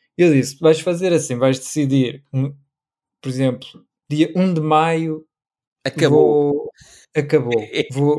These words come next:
Speaker 1: vou enviar a minha carta de despedimento", pronto, e acabou. E até ali, ele desen-, desenrascas-te, va-, va-, vais fazendo e vais, vais preparando tudo para dia um de maio, que está tudo prontinho. E foi o que ele fez.
Speaker 2: Uhum.
Speaker 1: <laughs>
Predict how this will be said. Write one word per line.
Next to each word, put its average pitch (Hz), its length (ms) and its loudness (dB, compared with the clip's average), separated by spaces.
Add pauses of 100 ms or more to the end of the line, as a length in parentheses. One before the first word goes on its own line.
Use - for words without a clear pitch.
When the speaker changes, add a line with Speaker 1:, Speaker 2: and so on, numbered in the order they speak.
Speaker 1:
vou 143 220 2
enviar 143 340 2
a 139 40 0
minha 139 260 0
carta 135 340 -2
de - 80 -8
despedimento", 165 760 -2
pronto, 120 320 -6
e 135 60 2
acabou. 127 420 -4 (480)
E 175 100 2
até 185 240 0
ali, 139 400 0 (1040)
ele 165 140 0
desen-, 165 520 -2
desenrascas-te, 151 800 -2
va-, - 160 -2
va-, 143 200 -6
vais 135 180 0
fazendo 147 440 0
e 151 80 -4
vais, 151 400 -4 (720)
vais 143 260 0
preparando 160 560 2
tudo 180 240 -6
para 170 260 2
dia 175 180 2
um 180 100 0
de 170 60 -4
maio, 185 240 0
que 180 60 -20
está 185 120 -2
tudo 165 220 -12
prontinho. 170 480 -2 (640)
E 143 60 -4
foi 165 200 2
o 156 40 0
que 165 100 0
ele 165 100 4
fez. 147 360 -2
Speaker 2:
Uhum. 120 320 -14 (100)
Speaker 1:
<laughs> - 240 -20